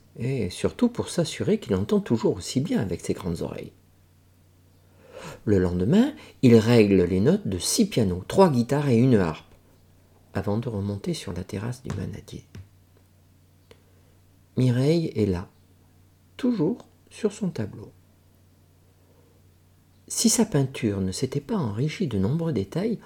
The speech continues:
on aurait juré que la jeune fille n'avait pas bougé. Comme la veille, après s'être incliné,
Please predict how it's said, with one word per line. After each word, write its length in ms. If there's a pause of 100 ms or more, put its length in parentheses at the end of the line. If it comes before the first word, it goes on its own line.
(140)
on 140
aurait 180
juré 460
que 120
la 100
jeune 240
fille 260
n'avait 260
pas 160
bougé. 400 (3750)
Comme 200
la 100
veille, 360 (720)
après 280
s'être 280
incliné, 600